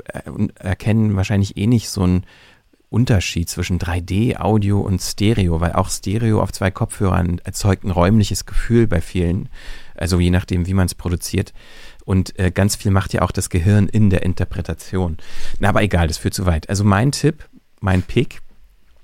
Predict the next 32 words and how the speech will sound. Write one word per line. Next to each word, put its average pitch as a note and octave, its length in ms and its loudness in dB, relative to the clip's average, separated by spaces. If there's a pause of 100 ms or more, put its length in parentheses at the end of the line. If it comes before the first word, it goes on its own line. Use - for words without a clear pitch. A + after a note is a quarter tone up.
(200)
ist, - 480 -2
äh, G2 140 2
letztendlich B2 640 0
die A#2+ 120 2
<laughs> - 80 2
neueste A#2 360 0
Version G#2 480 4
von G2+ 420 0 (140)
Google A#2 360 4
Android, F#2+ 540 2
also F2 180 0
das F2+ 140 -2
Betriebssystem F#2 840 -2
für, F2 600 0
äh, E2+ 200 -2 (200)
Google-Handys, F#2+ 760 0
weil C3+ 420 -2 (460)
die B2+ 260 0
haben, A2+ 480 2 (180)
ähm, G2+ 320 0
in G#2 140 -2
der F#2+ 120 2
neuesten F#2 420 0
Version, F2+ 480 2
die G2 80 0
es - 140 -8
bisher E2+ 280 -4
nur E2 160 0
als D#2 160 -4
Beta A2 360 -4
gibt, G2+ 340 -6 (800)
eine F#2+ 680 4